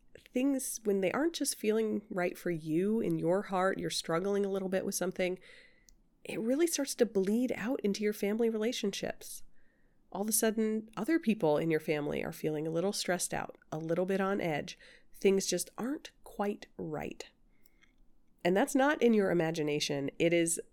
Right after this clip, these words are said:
very, very real that one person's emotions and experience and kind of whatever's going on for one person impacts the entire family.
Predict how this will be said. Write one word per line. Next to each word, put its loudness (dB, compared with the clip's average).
very, 0
very -2
real -2
that 0
one 4
person's 2
emotions 2
and 0
experience 0
and -4
kind -4
of -2
whatever's 2
going 2
on 0
for -2
one -4
person -2
impacts 2
the 0
entire -2
family. -6